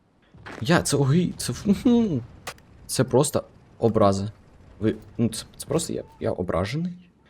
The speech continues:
Так не можна. Я тут добиваю Японію, я вже збирався виходити з цього клятого альянсу. Ех, це прям прикро, це максимально прикро, я не знаю.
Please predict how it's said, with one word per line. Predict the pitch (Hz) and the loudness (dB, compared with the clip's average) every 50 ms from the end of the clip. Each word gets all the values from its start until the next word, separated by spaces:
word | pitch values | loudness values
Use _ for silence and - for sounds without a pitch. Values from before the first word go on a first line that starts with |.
| _ _ _ _ _ _ - | _ _ _ _ _ _ -2
Так | 120 113 - - | 0 0 0 0
не | 113 104 | 0 0
можна. | 101 98 113 135 147 151 151 - - | 0 -2 -2 -4 -6 -8 -10 -8 -2
Я | - - | -2 -2
тут | - 113 - - - - | -2 -2 -6 -6 -2 0
добиваю | 117 101 110 110 123 117 110 | 0 2 4 4 4 4 4
Японію, | 113 - 135 151 180 151 104 | 2 2 2 2 2 2 2
я | 107 | 2
вже | 101 104 107 | 0 0 -2
збирався | 101 101 - 113 120 117 - 107 | -6 0 2 2 2 2 2 -4
виходити | 110 107 - 113 113 110 - 107 101 | -4 0 2 2 2 2 2 0 0
з | 104 - 110 107 104 98 92 87 - - - - - - - - - - - - - | 0 2 2 2 2 2 0 -2 -6 -10 -20 -20 -20 -20 -20 -20 -20 -20 -20 -14 -4
цього | - 120 113 113 110 | 0 2 2 2 4
клятого | - 120 120 - 117 113 - | 4 2 2 4 2 0 2
альянсу. | - 107 110 101 101 92 87 85 - - - - - - - - - - - _ _ _ _ _ - 139 | 2 2 2 4 4 2 2 0 -2 -4 -6 -8 -8 -10 -10 -12 -12 -14 -16 _ _ _ _ _ -6 -2
Ех, | 139 131 101 87 - - - - _ _ _ _ _ - - - - | 0 0 0 -2 -4 -8 -18 -20 _ _ _ _ _ -20 -20 -20 -18
це | - - - | -14 -8 -2
прям | - 143 127 | 0 0 0
прикро, | 120 120 107 107 - - | 2 0 -2 -2 -4 -6
це | - - 110 | -6 -4 -4
максимально | 101 - - 110 101 98 92 | -2 -2 -2 -2 0 -2 -2
прикро, | - - 92 - 98 98 | -4 -8 -10 -8 -6 -6
я | 98 | -6
не | 95 | -6
знаю. | 92 98 95 92 98 | -4 -4 -6 -6 -6